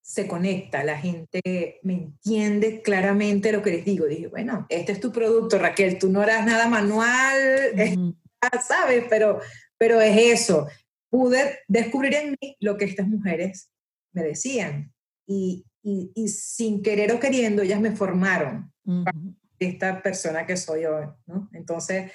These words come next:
Speaker 1: este, sí, sí, la respuesta es sí, hubo mujeres que de verdad causaron un antes y un después de Raquel. O sea, causaron, dejaron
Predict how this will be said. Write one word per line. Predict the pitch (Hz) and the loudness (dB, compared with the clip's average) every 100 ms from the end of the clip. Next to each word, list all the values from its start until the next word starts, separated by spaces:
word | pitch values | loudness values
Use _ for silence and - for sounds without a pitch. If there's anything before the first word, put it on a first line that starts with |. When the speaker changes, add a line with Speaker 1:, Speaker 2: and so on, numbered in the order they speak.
| - _ _ _ - | -20 _ _ _ -4
Speaker 1:
este, | 185 185 175 | -2 0 0
sí, | 165 202 147 - - _ _ | 0 0 -2 -8 -20 _ _
sí, | - _ 190 | -20 _ 0
la | 185 | 2
respuesta | 180 156 175 165 190 | 0 0 0 0 -2
es | 196 | 0
sí, | 233 | -2
hubo | 240 180 180 180 - | -2 -2 -4 -6 -4
mujeres | 196 185 185 160 165 | -2 0 0 -2 -4
que | - 196 160 170 | -4 -4 -4 -6
de | 170 160 | -4 -2
verdad | 151 151 151 147 156 185 - - - _ _ | -2 -2 -2 0 -2 -2 -6 -10 -18 _ _
causaron | - 175 175 - 196 175 190 | -2 -2 -2 -2 -2 0 0
un | 208 214 | 0 2
antes | 214 202 214 | 2 2 2
y | 202 | 2
un | 196 | 0
después | 190 190 185 | 0 -2 0
de | 185 | 0
Raquel. | 175 156 - | -2 -4 -8
O | - | -10
sea, | - 147 - - _ _ _ - _ _ | -6 -6 -6 -12 _ _ _ -20 _ _
causaron, | 180 180 185 175 180 | -6 -4 -2 -2 0
dejaron | 196 190 202 220 - | 0 0 0 -2 -4